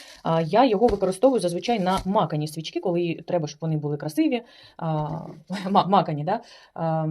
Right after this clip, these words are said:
ну, може, навіть заливні, але я все ж таки краще, е, на заливні використовую біль-, більш темний віск. Ось такий. Купую отакими пластами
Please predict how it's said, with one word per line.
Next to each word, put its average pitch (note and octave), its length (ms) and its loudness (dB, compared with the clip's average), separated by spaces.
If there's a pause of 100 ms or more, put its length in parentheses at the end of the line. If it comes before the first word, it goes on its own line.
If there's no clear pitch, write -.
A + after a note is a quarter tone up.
(280)
ну, F#4 120 0
може, G3+ 220 2
навіть F#3+ 220 0
заливні, A3+ 440 4
але G#3 180 2
я F#3 220 4
все F3+ 140 -4
ж - 60 -10
таки E3+ 180 -10
краще, E3+ 340 -4
е, D#3 200 -2 (360)
на E3+ 100 -4
заливні F3 300 -4
використовую D#3+ 440 -4
біль-, D#3+ 200 -2
більш F3+ 220 -2
темний E3 320 0
віск. D4+ 340 -6
Ось G#3+ 160 -2
такий. - 280 -8 (2750)
Купую F#3+ 300 2
отакими D#3+ 340 0
пластами D4+ 500 4